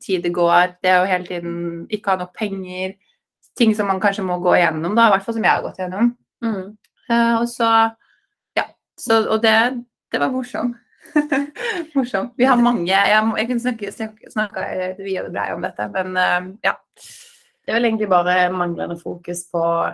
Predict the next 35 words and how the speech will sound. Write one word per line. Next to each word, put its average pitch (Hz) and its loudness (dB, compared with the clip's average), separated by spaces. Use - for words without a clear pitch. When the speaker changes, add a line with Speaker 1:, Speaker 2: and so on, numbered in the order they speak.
Speaker 2:
ehm, 170 -6
kanskje 170 -6
de 170 -2
sidene 156 -6
av - -8
gründerlivet 85 -2
som 82 -10
er 80 -6
krevende 160 -2
da. 208 4
At 180 2
man 175 6
maler 165 0
det 170 0
veldig 165 0
rosenrødt, 160 -4
og 160 -6
man 156 -4
sier 147 2
at, 147 -6
OK, 156 -14
det 160 -6
er 156 -6
superfantastisk 165 -8
å 165 -6
være 160 -4
sin 165 -6
egen 160 -4
sjef, 165 -2
og - 2
jeg 196 0
sluttet 185 -2
i 185 6
jobben 180 0
min 175 2